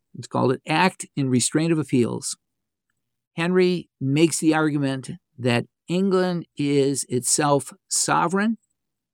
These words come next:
and that the English people have only one sovereign, that's the king. And it's true whether the people are thought of as English subjects of the crown or whether they are thought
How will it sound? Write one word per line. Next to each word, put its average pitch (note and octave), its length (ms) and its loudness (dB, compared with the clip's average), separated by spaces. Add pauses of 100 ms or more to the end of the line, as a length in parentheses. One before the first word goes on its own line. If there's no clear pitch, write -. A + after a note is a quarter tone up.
(260)
and C#3 200 2
that C3 160 0
the - 180 0
English E3 400 0
people C#3 260 0
have B2+ 180 0
only C3+ 340 0
one D3 680 -2
sovereign, F3 680 -2 (380)
that's C#3 440 -2
the C#3 100 0
king. F#3 520 0 (400)
And C3+ 240 0
it's C3 280 -2
true G3 580 -2
whether C#3+ 320 -2
the B2 100 -6
people D3+ 460 0
are B2+ 120 0
thought D3 360 -2
of C3+ 220 -2 (160)
as B2+ 560 0 (400)
English C3+ 340 0
subjects C3+ 400 -2
of C3 80 -4
the C#3 80 -4
crown G3+ 540 -2 (400)
or D3 160 2
whether D#3 320 0
they D3+ 320 0
are D3+ 200 0
thought D3+ 460 -2